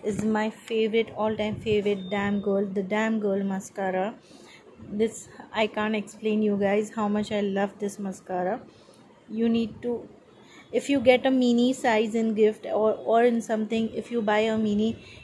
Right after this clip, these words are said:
you would get a recommendation or you get a knowledge if you can buy the full product also. So this is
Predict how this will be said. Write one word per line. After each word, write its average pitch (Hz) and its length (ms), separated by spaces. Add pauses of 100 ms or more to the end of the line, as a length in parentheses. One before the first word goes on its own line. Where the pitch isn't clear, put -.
you 233 140
would 208 180
get 220 220 (260)
a 220 420 (460)
recommendation 233 840
or 226 120
you 240 160
get 226 180
a 247 80
knowledge 220 500
if 220 200
you 226 100
can 226 260
buy 208 360
the 220 100
full 233 300
product 196 420
also. 180 480 (420)
So 214 120
this 214 240
is 226 180